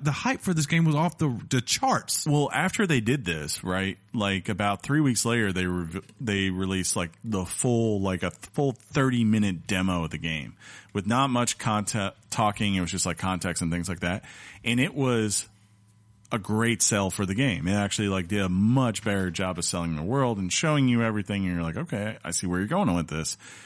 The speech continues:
Speaker 2: That's where I say, like, when I look at E A's press conference every year, I'm like,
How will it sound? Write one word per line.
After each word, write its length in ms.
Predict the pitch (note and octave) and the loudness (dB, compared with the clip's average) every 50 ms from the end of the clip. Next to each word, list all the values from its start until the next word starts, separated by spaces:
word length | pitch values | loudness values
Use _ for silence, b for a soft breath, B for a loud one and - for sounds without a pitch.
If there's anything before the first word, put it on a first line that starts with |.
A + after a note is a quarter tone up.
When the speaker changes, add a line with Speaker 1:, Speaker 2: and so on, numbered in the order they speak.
| B B B B B B B _ _ | B B B B B B B _ _
Speaker 2:
That's 300 | - B2 D3+ D#3+ - - | 2 2 2 2 0 0
where 200 | D#3+ D3 C#3 B2 | 2 2 4 2
I 60 | A2+ | 2
say, 260 | G#2+ - - A#2 A2 | 0 0 0 2 2
like, 240 | A2 G#2+ G#2 G2+ - | 2 2 0 0 0
when 120 | G#2+ G2+ | 0 0
I 40 | F#2+ | 2
look 200 | F#2+ G2 G2+ - | 0 0 -2 -2
at 160 | G2+ E2 D#2 - | -4 -4 -4 -4
E 240 | - B2 G#2+ G#2 G2+ F#2+ | 0 2 2 4 4 2
A's 120 | F#2 E2+ - | 0 -2 -4
press 280 | - - G#2+ A2 A2 | -2 -2 0 0 0
conference 500 | - - G2 F2 E2+ - E2+ E2+ E2 - | -2 -2 -2 -2 -2 -2 -4 -4 -2 -2
every 200 | F2 E2 E2 E2+ | -2 -2 -2 -2
year, 100 | E2 E2 | 0 0
I'm 140 | E2 E2+ E2+ | 0 0 0
like, 160 | E2+ E2+ E2 | -2 -2 -4